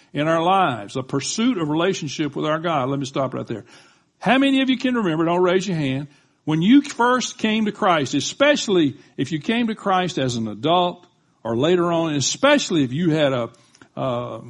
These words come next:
well, an ambiguous background, a dubious background, and, and you, God saved you out of a mess.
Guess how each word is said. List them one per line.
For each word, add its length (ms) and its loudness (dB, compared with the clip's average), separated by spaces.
well, 400 -4
an 80 -4
ambiguous 640 4
background, 760 4
a 60 -8
dubious 640 6
background, 640 -4
and, 220 -6
and 180 -2
you, 140 -2
God 300 2
saved 420 -2
you 160 0
out 180 2
of 100 -2
a 100 0
mess. 680 0